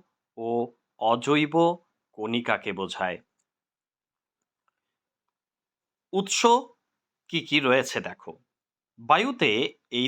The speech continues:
ধূলিকণা আসে প্রাকৃতিক ও মনুষ্য সৃষ্ট উৎস থেকে। বায়ুতে উপস্থিত এই কণিকাগুলি কি কি রয়েছে দেখে নাও। মরু ও সমুদ্র তীরবর্তী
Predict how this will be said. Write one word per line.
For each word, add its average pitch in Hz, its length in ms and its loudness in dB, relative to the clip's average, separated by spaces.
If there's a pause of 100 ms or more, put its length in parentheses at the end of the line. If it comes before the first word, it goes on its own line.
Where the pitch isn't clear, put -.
ধূলিকণা 170 600 2 (280)
আসে 107 320 -4 (160)
প্রাকৃতিক 156 580 -2 (240)
ও 123 120 -8
মনুষ্য 143 440 0 (100)
সৃষ্ট 113 380 -6 (640)
উৎস 120 220 -12 (160)
থেকে। 95 280 -8 (960)
বায়ুতে 214 440 2 (180)
উপস্থিত 151 600 0 (840)
এই 131 200 0
কণিকাগুলি 165 720 2 (1200)
কি 208 100 0
কি 143 160 -2
রয়েছে 107 400 2 (360)
দেখে 104 300 -6
নাও। 90 180 -4 (840)
মরু 190 280 4 (140)
ও 165 100 0
সমুদ্র 135 460 0 (120)
তীরবর্তী 117 640 -2